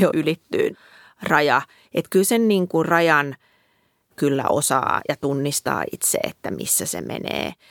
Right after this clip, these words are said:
Mut et mun mielestä on tärkeetä muistaa, että niinku esimerkiksi eriarvoisuus yhteiskunnallisena ilmiönä on sellainen, joka suututtaa ja se pistää niinku vihaksi. Ja meidän pitää myös pystyä käsittelemään sellaista keskustelua.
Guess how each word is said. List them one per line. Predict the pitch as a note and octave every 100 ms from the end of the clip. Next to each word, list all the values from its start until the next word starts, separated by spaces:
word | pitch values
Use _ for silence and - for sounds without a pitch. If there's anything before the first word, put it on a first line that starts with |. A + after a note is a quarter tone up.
| - -
Mut | E3+ E3
et | D#3+
mun | F3
mielestä | A3 A#3 -
on | E3
tärkeetä | E3+ F#3+ A3 - F3 D3 -
muistaa, | D3+ D#3+ E3 E3 - C#3 B2+ B2+ - _ _ _ -
että | E3 C3+ - D3+
niinku | D3 C#3+ C#3
esimerkiksi | C#3+ C#3+ C#3+ -
eriarvoisuus | E3 E3 D#3 C#3+ C3+ C3 C#3 C#3+ C3+ C#3+
yhteiskunnallisena | D3+ C#3+ D3 D3 - C#3 C3+ - C#3+ C#3
ilmiönä | - D#3+ E3 F#3 G#3 A3+ B3+ -
on | G3 G3
sellainen, | F#3+ E3 D3 C#3 B2 A#2+ -
joka | A#3 C4
suututtaa | - E3 C#3 - F#3+ _ - B3+ C4 C4 _ _ _ _ _ _ _ -
ja | F3
se | E3 F3
pistää | F3+ E3 - D3+ C#3+
niinku | D3 C#3+ D3 E3
vihaksi. | F#3+ C4 C4 - - G3+
Ja |
meidän | F3 F3+ F3+ F3+
pitää | B3 - F3+ D3+ C#3+ -
myös | F#3 F3 D#3+ D3 - _
pystyä | E3 E3 - C#3 -
käsittelemään | D#3 D#3 D#3 C3+ F2+ A2+
sellaista | E3 C#3+ C3+ F3+ -
keskustelua. | F#3+ - G3+ - - - -